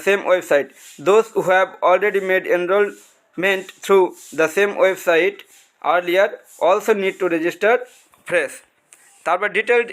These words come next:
information re-, regarding vacancies, age limit, qualification, scale of pay,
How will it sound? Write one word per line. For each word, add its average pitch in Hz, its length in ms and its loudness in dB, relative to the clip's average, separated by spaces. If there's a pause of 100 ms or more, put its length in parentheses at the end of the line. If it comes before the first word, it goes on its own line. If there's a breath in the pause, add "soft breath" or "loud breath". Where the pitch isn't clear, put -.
(160)
information 208 560 -2
re-, 180 260 -6 (440)
regarding 202 440 -2 (120)
vacancies, 190 520 -4
age 185 280 0
limit, 202 180 -2 (100)
qualification, 180 560 0 (180)
scale 190 220 0
of 180 100 0 (100)
pay, 196 160 2